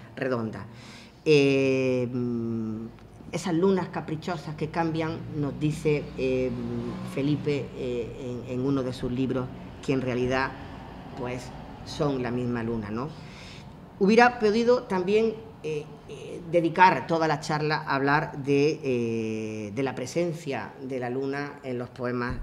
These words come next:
de, eh, Felipe Benítez Reyes, desde Los vanos mundos a La misma luna.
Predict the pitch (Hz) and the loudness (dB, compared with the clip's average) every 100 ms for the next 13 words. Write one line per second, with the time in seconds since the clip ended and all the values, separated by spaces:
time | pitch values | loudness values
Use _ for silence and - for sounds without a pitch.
0 | - 127 123 131 - 127 113 110 110 107 | -6 -2 0 0 -2 -4 -4 -4 -4 -6
1 | 104 107 - 120 120 113 113 117 117 101 | -6 -8 -4 -2 -2 -2 -4 -4 -6 -8
2 | 95 95 101 - - - 120 117 123 120 | -8 -10 -12 -18 -20 -10 -6 -4 -4 -4
3 | 113 165 214 190 180 185 190 208 196 139 | -2 0 2 0 0 0 0 -2 -6 -8
4 | 139 156 175 175 - - 131 139 139 127 | -4 -4 -4 -10 -10 -4 0 2 2 0
5 | 123 110 104 | 0 -2 -4